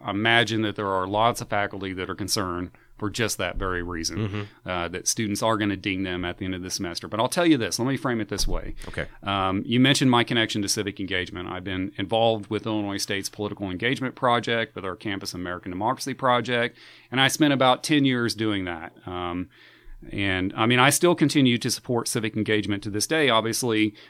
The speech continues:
Speaker 1: but was formally involved, uh, before I assumed the directorship of the School of Communication.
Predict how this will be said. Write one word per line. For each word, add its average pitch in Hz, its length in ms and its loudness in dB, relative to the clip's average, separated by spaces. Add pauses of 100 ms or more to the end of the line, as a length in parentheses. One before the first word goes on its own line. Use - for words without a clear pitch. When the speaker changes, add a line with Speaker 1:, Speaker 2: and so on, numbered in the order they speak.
(120)
Speaker 1:
but 113 120 -4
was 107 140 -2
formally 127 460 2
involved, 98 640 -2
uh, 87 240 -6
before 101 400 -2
I 95 100 -2 (460)
assumed 104 400 0
the 95 100 -6
directorship 101 560 -4
of 92 80 -6
the 90 80 -8
School 95 320 -4
of 87 80 -10
Communication. 95 720 -6